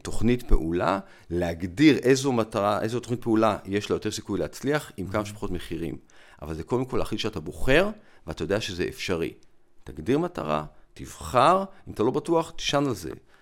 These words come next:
Speaker 1: המוח הוא מערכת שיודעת, היא נועדה בעצם לפתור בעיות ולייצר תוכניות,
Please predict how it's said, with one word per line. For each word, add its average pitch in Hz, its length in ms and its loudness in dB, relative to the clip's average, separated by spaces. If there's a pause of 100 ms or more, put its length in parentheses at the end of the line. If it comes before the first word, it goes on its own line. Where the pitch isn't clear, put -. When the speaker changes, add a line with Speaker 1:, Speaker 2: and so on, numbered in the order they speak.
(120)
Speaker 1:
המוח 110 360 -4
הוא 107 380 -4
מערכת 90 400 -8
שיודעת, 101 480 -4 (420)
היא 69 180 -12
נועדה 82 400 0
בעצם 98 340 -4
לפתור 107 360 2
בעיות 95 580 0 (240)
ולייצר 85 320 -2
תוכניות, - 560 -6